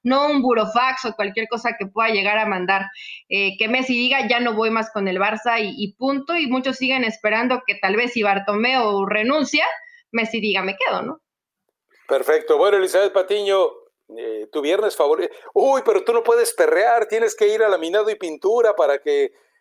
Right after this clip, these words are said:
Speaker 2: eh, porque creo que la carrocería se dañó, ¿no?
Speaker 1: <laughs> Rafa, aunque sea con muletas, pero perreamos. O sea, eso no, eso no es pretexto y no hay forma de no perrear, aunque sea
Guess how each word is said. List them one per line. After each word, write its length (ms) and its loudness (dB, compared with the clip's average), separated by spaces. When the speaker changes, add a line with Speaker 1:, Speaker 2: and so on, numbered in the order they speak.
Speaker 2:
eh, 280 -2
porque 320 -2
creo 160 0
que 480 0
la 160 0
carrocería 540 2
se 140 0
dañó, 380 2
¿no? 280 0
Speaker 1:
<laughs> 460 -2
Rafa, 280 0
aunque 240 0
sea 180 -2
con 160 0
muletas, 440 -2
pero 240 -2
perreamos. 440 -2
O 60 -4
sea, 140 0
eso 320 0
no, 300 0
eso 220 0
no 180 2
es 300 -2
pretexto 580 -2
y 360 0
no 160 2
hay 140 0
forma 420 0
de 100 -2
no 200 -2
perrear, 360 0
aunque 280 -4
sea 500 -2